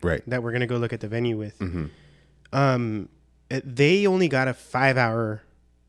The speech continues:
Speaker 2: package. So I don't do five hours. I do six,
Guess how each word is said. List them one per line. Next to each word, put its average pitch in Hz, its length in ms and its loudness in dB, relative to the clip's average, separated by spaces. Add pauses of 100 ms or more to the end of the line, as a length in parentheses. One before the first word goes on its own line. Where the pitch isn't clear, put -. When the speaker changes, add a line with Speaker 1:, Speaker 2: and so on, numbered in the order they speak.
(220)
Speaker 2:
package. 98 580 -8
So 160 220 4
I 151 100 6
don't 185 180 6
do 151 140 2
five 143 220 2
hours. 139 360 0
I 127 120 -2
do 127 120 0
six, - 460 -2